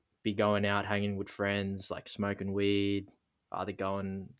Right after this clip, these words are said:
going out, just, like, <laughs> completely just, like,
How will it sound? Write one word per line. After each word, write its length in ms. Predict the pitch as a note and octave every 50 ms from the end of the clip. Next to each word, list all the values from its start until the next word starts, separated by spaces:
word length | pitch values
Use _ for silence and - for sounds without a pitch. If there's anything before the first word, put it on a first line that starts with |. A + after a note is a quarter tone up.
| _ -
going 260 | G2+ G2 G2 F#2+ G2
out, 340 | G2 G2 G2 F#2+ G2 - - _ _ _
just, 240 | - G#2+ G2 - -
like, 280 | A#2 - - - - - -
<laughs> 60 | -
completely 480 | - B2 A2 - - C#3+ D3+ D#3 D#3 C#3+
just, 380 | B2+ C#3 C3+ B2+ - - - - - - - - - _ _ _ _ _ _ _ _ _ _ _ _ _ _ - - -
like, 360 | - B2 A2+ A2+ G#2 G2 -